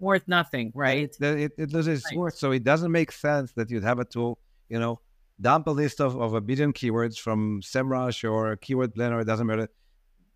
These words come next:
Speaker 2: Put them into chat G P T and get an article for every keyword and automate uploading it to your website, and then everybody can do it.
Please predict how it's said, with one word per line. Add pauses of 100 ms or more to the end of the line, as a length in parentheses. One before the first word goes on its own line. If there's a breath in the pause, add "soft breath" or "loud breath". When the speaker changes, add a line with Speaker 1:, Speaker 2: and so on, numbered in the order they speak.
(140)
Speaker 2:
Put
them
into
chat
G
P
T
and
get
an
article
for
every
keyword
and
automate (120)
uploading
it
to
your
website,
and
then (560)
everybody
can
do
it.